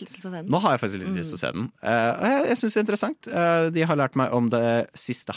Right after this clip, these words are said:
Speaker 2: High King of, eh, Ireland.
Speaker 1: Ja, for det er de to episodene som har kommet ut.
Speaker 2: Ja, det kom ut en i dag,
Speaker 1: Mm.
Speaker 2: på nytt. Eh, den var faktisk veldig kul, om, eh, piratdronningen av
Speaker 1: <gasps>
Speaker 2: Irland. Ja,
Speaker 1: Å,
Speaker 2: den var
Speaker 1: herregud.
Speaker 2: skikkelig kul. Eh, hvor hun basically bare fløy rundt og plyndret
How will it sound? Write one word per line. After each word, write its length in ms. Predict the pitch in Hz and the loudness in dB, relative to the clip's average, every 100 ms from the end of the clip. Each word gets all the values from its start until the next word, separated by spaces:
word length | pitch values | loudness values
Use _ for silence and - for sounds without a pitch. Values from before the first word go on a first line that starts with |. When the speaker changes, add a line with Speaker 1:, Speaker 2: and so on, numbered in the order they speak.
| - | -4
Speaker 2:
High 220 | 87 92 | -2 -2
King 240 | - 87 90 | -4 -4 -4
of, 160 | 90 - - | -10 -14 -12
eh, 300 | - 90 82 - | -4 -2 0 -2
Ireland. 480 | - 82 80 151 269 - _ - | -2 -2 -2 -4 -6 -10 _ -2
Speaker 1:
Ja, 160 | 240 403 - - _ _ - | 0 0 -10 -20 _ _ -2
for 80 | 247 | 2
det 80 | |
er 80 | 285 | 2
de 60 | 285 - | 0 -2
to 80 | 165 | -4
episodene 400 | - - 180 165 | -2 -4 -4 -4
som 160 | 190 | -6
har 240 | 180 185 180 | -6 -6 -6
kommet 240 | 175 151 | -8 -4
ut. 240 | 214 - - | -4 -6 -4
Speaker 2:
Ja, 160 | 151 208 - | 0 0 0
det 80 | 175 | -4
kom 160 | 170 160 | -2 0
ut 80 | 147 | 2
en 240 | 143 139 - | 2 0 0
i 80 | 131 | 2
dag, 240 | - 262 - - - | 2 -2 -8 -20 -8
Speaker 1:
Mm. 160 | 269 440 | -6 -2
Speaker 2:
på 100 | 466 | 2
nytt. 240 | 196 - - - | 0 0 -8 0
Eh, 160 | 135 | 2
den 140 | 139 127 | 4 4
var 160 | 202 | 4
faktisk 160 | 156 120 110 | 4 2 0
veldig 200 | 113 95 | 0 0
kul, 180 | 120 147 - | -2 -2 0
om, 240 | 117 110 110 | 2 4 2
eh, 340 | 110 110 107 107 | 2 2 2 0
piratdronningen 1120 | - 147 120 78 - 98 - 90 92 101 120 - | 0 0 0 0 -4 -6 -4 -2 -2 0 0 2
av 160 | 104 101 | 0 0
Speaker 1:
<gasps> 40 | |
Speaker 2:
Irland. 400 | 90 85 160 95 | -6 0 0 2
Ja, 80 | 127 | 4
Speaker 1:
Å, 80 | 170 | 6
Speaker 2:
den 80 | 202 | 6
var 80 | |
Speaker 1:
herregud. 160 | 226 185 | 4 4
Speaker 2:
skikkelig 320 | 196 160 120 | 0 0 0
kul. 180 | 165 233 - - - - - | 4 4 2 -20 -20 -20 -2
Eh, 280 | 135 143 143 | 2 4 4
hvor 80 | 147 | 4
hun 140 | 160 | 4
basically 320 | 143 113 123 135 | 4 2 2 2
bare 160 | 120 | 2
fløy 380 | - - - 110 104 | 0 -4 2 2 2
rundt 120 | 104 | 0
og 120 | 113 | -2
plyndret 320 | - 110 98 | -2 -2 0